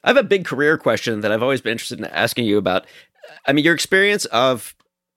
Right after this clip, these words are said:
being squeezed out of academia is unfortunately a,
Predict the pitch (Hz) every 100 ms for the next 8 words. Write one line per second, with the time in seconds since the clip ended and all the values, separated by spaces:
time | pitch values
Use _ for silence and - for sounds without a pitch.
0 | - 131 143 - 147 156 139 127 95 -
1 | 90 107 143 156 165 - 110 123 120 151
2 | - 113 104